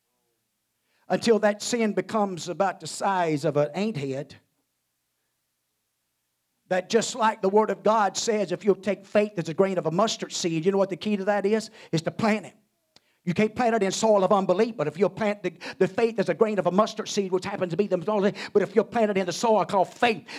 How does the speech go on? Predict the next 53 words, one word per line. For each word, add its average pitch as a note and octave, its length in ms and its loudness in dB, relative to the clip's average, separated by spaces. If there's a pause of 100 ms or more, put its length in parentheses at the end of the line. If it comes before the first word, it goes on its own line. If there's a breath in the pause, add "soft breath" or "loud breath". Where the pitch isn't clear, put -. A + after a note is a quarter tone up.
(100)
that G3+ 200 0
faith, A3+ 280 0
because F#3+ 320 2
where G3+ 140 4
it's F#3+ 120 -8
planted, - 480 -2
no G3+ 140 2
man, G#3+ 160 -2 (180 loud breath)
it's G3+ 180 -4
not A#3 200 0
the F3+ 80 -2
size A3+ 340 0
of D#3+ 60 -10
the D#3 80 0
seed, C4 400 -2
it's - 120 -4
what A3 160 4
it G#3 100 -6
can F#3+ 80 -6
become A3 340 0 (180 loud breath)
by G3+ 160 2
faith B3+ 360 -2
planted G#3+ 240 0
in F#3 120 -6
good A#3+ 180 6
soil A#3+ 300 2
that G3+ 140 -2
believes A3 340 0
in G#3+ 120 2
the F#3 80 -4
seed B3 360 -2
and F3+ 80 -6
believes A#3+ 240 -2
in G#3+ 80 0
the G3 80 0
seed, C4 220 -4
which G#3+ 160 -4
is, G#3 80 0
happens G#3 220 -4
to - 60 -6
be A#3+ 120 0 (240 loud breath)
the A3 40 4
word A#3 200 4
of G#3 160 0
God, B3+ 400 0 (380 loud breath)
which A#3 180 0
happens A#3 320 0
to G3+ 80 0
be C4 180 2
the A3 140 2
true C#4 260 2
light. C#4 460 -2 (1900)
Hmm. B2+ 80 -16